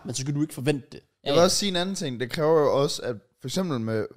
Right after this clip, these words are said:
Speaker 3: lad os sige, fodbold og Premier League, ikke? Hvis du kommer ind i Premier League, så har de nok heller ikke krav til, at du skal lave den her jubelscene. Fordi fodbolden i sig selv
Speaker 1: Ja, det er fordi
Speaker 3: er
Speaker 1: produktet er bedre.
Speaker 3: underholdende
Speaker 1: Ja.
Speaker 3: jo.
Speaker 2: Mm.
Speaker 3: Spillet i sig selv, fifa treogtyve, er jo ikke underholdende, og det kræver også derfor, at spillerne gør det
Speaker 1: Mm.
Speaker 3: til en underholdende ting.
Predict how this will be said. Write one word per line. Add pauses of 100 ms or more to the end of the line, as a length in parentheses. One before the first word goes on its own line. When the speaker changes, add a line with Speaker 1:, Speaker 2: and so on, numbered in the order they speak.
(160)
Speaker 3:
lad
os
sige,
fodbold
og
Premier
League,
ikke?
Hvis
du
kommer
ind
i
Premier
League,
så
har
de
nok
heller
ikke
krav
til,
at
du
skal (260)
lave
den
her
jubelscene. (240)
Fordi (200)
fodbolden
i
sig
selv
Speaker 1:
Ja,
det
er
fordi
Speaker 3:
er
Speaker 1:
produktet
er
bedre.
Speaker 3:
underholdende
Speaker 1:
Ja.
Speaker 3:
jo. (100)
Speaker 2:
Mm. (120)
Speaker 3:
Spillet
i
sig
selv,
fifa
treogtyve, (120)
er
jo
ikke (140)
underholdende,
og
det
kræver
også
derfor,
at
spillerne
gør
det
Speaker 1:
Mm.
Speaker 3:
til
en
underholdende
ting.